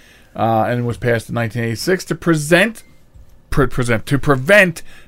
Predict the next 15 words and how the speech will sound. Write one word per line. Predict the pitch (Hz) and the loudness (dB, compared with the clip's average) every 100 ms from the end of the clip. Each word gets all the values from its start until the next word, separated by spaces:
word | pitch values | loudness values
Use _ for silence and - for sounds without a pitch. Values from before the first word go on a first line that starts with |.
| - | -2
patient | - 185 185 147 135 - _ - | 2 2 2 -2 -2 -8 _ -6
dumping. | - 135 110 62 104 _ - - - - - - - - - - - - - | 2 2 2 -10 -14 _ -20 -20 -20 -20 -20 -20 -20 -20 -20 -20 -20 -20 -20
So, | - 147 127 127 110 | -4 4 6 6 2
um, | 123 123 117 113 110 - - - - - - - - _ _ _ _ _ _ _ - - - | 2 4 4 2 -6 -12 -20 -20 -20 -20 -20 -20 -20 _ _ _ _ _ _ _ -20 -18 -4
it'll | 139 135 | 2 2
be | 131 | 4
interesting | 147 143 135 139 | 2 0 -2 -2
to | |
see | 123 151 | 0 2
what | 139 | 2
the | 123 | 2
results | 127 120 127 123 | 0 4 2 2
of | |
this | 123 | -2
ha-, | 120 | 0